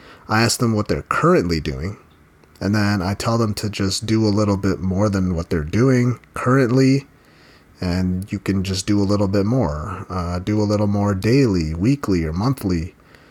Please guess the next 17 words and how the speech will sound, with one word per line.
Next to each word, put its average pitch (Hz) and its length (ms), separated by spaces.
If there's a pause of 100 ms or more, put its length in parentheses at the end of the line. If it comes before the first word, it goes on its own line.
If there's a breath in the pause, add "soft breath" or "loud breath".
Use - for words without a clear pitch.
(320 soft breath)
That'll 117 200
hopefully 123 400
get 110 160
the - 80
ball 120 320
rolling, 156 580
and 92 360
you 104 100
should 180 320
see - 240
yourself 87 580 (120)
or 104 260
your 101 180
body 95 480
start 98 340
to 80 100
change 95 640